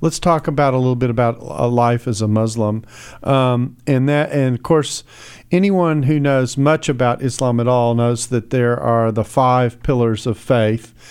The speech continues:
uh, which, um, which are central to, uh, to the Muslim faith or to Islam. Uh,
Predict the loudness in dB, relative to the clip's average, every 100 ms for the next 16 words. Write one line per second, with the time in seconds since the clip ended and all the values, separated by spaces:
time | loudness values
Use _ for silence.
0 | -20 -16 -2 0 2 0 -2 0 0 0
1 | -4 -8 -2 0 0 0 -2 -4 -8 -14
2 | -2 0 0 -2 0 2 2 0 -2 -2
3 | 0 -2 -4 -2 0 2 0 -4 -20 -20
4 | -20 -18 -4 0 0 0 -2 -4 -8 -12
5 | -10 -4 0 0 0 -2 -2 -4 -6 -2
6 | 0 0 -4 -8 -4 -4 -2 -2 -2 -2
7 | -4 -4 -2 -2 -2 -4